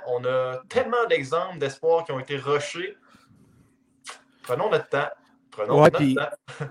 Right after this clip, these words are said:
Speaker 2: sais, Méchard, on va y donner, là, c'est, c'est normal que le kid soit fatigué. Quand des recrues, quand d'entraînement, après
Speaker 1: Ben
Speaker 2: ça, le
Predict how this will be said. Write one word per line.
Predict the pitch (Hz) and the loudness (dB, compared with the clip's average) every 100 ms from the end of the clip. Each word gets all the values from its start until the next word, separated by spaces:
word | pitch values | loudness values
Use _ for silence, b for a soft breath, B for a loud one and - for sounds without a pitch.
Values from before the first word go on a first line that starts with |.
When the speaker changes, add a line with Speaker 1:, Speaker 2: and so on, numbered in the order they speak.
| - | -4
Speaker 2:
sais, | 170 180 | 4 6
Méchard, | 170 139 - 170 202 214 190 - - | 6 4 8 10 10 8 6 0 -10
on | 113 107 107 | -8 -4 2
va | 127 | 2
y | 135 | 2
donner, | 123 127 139 175 | 6 4 6 2
là, | 160 147 | 2 -2
c'est, | - 113 | -4 -10
c'est | - _ _ - - | -12 _ _ -16 -2
normal | 135 170 | 2 2
que | - | 2
le | 123 | 0
kid | - 165 | 2 0
soit | - 139 127 | 2 2 4
fatigué. | 127 - - 185 175 | 0 -2 -4 -2 -2
Quand | - 190 | 2 4
des | 180 170 | 6 6
recrues, | 151 135 - 175 180 180 | 8 4 4 -4 -2 -2
quand | - 190 | 0 2
d'entraînement, | 185 160 131 139 135 151 185 196 b b b | 4 2 2 2 2 4 4 2 b b b
après | - 123 135 | 2 6 6
Speaker 1:
Ben | |
Speaker 2:
ça, | - | 6
le | 185 | 6